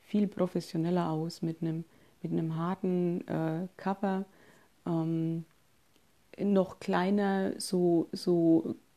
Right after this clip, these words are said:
wirklich wie so ein kleines Geschenkbüchlein.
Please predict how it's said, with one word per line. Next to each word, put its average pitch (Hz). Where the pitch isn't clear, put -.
wirklich 190
wie 170
so 170
ein 151
kleines 180
Geschenkbüchlein. 185